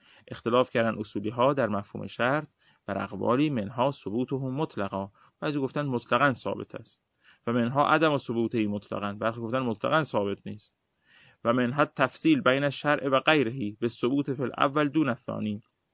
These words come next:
بعضی هم تفصیل دادن بین شرع و غیر شرع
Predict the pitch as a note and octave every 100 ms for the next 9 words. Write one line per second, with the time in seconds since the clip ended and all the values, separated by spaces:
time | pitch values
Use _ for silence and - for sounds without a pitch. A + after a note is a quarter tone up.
0 | _ _ _ _ _ _ - - - -
1 | B2+ C3+ D#3 - A#2+ - D#3+ C3+ G#2 G#2+
2 | G#2 G#2 _ _ - B2+ C#3 A#2+ - C3
3 | D#3+ D#3 B2 B2 C3+ C#3+ A2+ - A2 A2
4 | A2 -